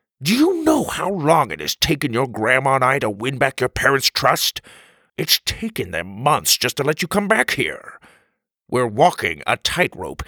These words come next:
and I'm not going to let you screw it up." "But Grandpa," Sawyer said, "it's chosen us." "It needs us," Susie added. Sawyer and Susie nodded to each other, and then joining hands,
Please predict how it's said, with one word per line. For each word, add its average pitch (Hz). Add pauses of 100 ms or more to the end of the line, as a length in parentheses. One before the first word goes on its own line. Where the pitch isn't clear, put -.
(120)
and 127
I'm 127
not 185
going 180
to 120
let 127
you 104
screw 143
it 127
up." - (760)
"But -
Grandpa," 139 (140)
Sawyer 90
said, 90 (580)
"it's -
chosen 156
us." - (960)
"It -
needs 208
us," - (220)
Susie -
added. 98 (920)
Sawyer 139
and 156
Susie 110
nodded 101
to 101
each 104
other, 101 (200)
and 113
then 113
joining 151
hands, 110